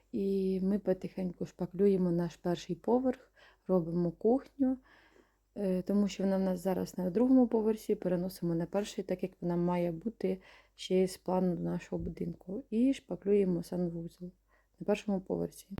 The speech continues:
Так, це в нас санвузол, який ми шпаклюємо. На сьогоднішній день я записую цей запис на другий день. Вже пошпакльовано. За цією лампою в нас буде перестінок, стіна з газоблоку.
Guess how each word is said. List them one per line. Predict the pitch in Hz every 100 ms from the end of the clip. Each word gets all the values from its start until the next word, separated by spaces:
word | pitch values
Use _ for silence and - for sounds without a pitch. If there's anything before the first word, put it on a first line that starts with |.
| - _ _ _ _ _
Так, | - 202 - -
це | 294
в | 240
нас | 202 185
санвузол, | - 185 190 254 311 294
який | 285 - 277
ми | 277
шпаклюємо. | 269 - 254 254 254 247 233
На | 214
сьогоднішній | 196 202 190 185 - 196
день | 180 190 185
я | 185
записую | 185 185 185 - 185 185 190 - _ _ _
цей | - 196 185 185 180
запис | - 202 185 - 185 -
на | 185
другий | 180 196 202 196
день. | 190 233 294 - - - - _
Вже | 208
пошпакльовано. | 208 180 - 226 - 202 196 233 269 269 247 254 254 -
За | 214 214
цією | - 208 185 175 180
лампою | 214 269 269 226 208 214 - - _ _
в |
нас | 220 247 247 _
буде | 196 185
перестінок, | 185 190 185 - - 226 240 233
стіна | - - 190 180 165
з | 196
газоблоку. | 208 226 196 175 175 170 -